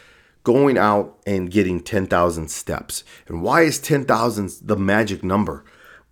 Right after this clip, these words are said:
Oh, well, time and time again, studies have shown, shown that a minimum of ten thousand steps is all you need as a daily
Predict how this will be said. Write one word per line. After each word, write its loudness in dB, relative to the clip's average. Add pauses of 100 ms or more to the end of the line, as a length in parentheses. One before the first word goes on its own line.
(140)
Oh, 6
well, 4
time 2
and -4
time 2
again, 4 (360)
studies 0
have 0
shown, 2
shown 2
that 0
a 4
minimum 4
of 0
ten 0
thousand 0
steps 0 (100)
is -2 (140)
all 2
you -2
need 2
as 0
a 0
daily 0